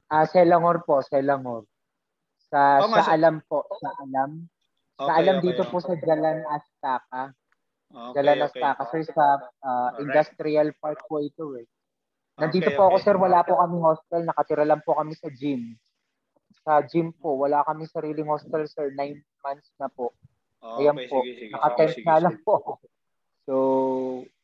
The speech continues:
Speaker 1: yun lang po yung concern ko sana. Salamat, sir.
Speaker 2: Okay. Si, ah, Ma'am, Ma'am Didal,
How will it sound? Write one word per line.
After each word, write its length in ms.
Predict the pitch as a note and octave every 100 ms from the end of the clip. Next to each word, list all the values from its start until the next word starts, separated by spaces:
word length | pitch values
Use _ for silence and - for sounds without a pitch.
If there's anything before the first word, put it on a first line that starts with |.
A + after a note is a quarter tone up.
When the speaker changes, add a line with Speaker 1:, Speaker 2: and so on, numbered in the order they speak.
| _ _ _ _ C3+
Speaker 1:
yun 180 | C#3 C#3
lang 180 | C#3 C3+
po 100 | C3+
yung 240 | B2+ B2+ B2
concern 540 | C3 B2+ - B2 B2
ko 80 | B2
sana. 600 | B2 - A#2+ A#2+ A2+ A2 _ _ _ _ _ _ _ _ _ _ _
Salamat, 380 | C#3+ D3+ D#3 D#3
sir. 400 | - C#3+ C#3 C#3+ C#3 - - - - C#3+
Speaker 2:
Okay. 460 | E3+ E3 E3 - -
Si, 320 | - A3 A3+
ah, 560 | A#3 A3+ A3+ A3+ A3 G#3+
Ma'am, 380 | G#3 G#3+ G#3 -
Ma'am 240 | G3 F#3+
Didal, 560 | F#3 F3+ D#3+ D3+ E3+ F3